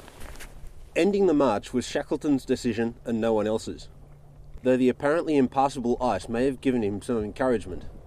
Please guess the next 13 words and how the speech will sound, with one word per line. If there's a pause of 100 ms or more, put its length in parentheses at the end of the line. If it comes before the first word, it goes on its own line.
(300)
and
a
half-mile
backtrack
to
a
firmer
patch
on
which
to
establish
camp